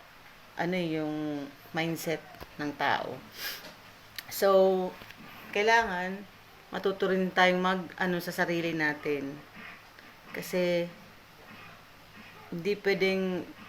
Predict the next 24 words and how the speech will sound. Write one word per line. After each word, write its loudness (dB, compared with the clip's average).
palagi 6
lang 2
sila -2
yung 0
pagbibigyan -4
natin. -6
Diba? -4
Kaya 4
ako, 0
sa 0
charge 6
to -6
experience, 0
okay 4
lang 4
sa 6
akin -2
yung -4
konti -2
lang -2
yung -6
friend -2
ko. -4
Okay -2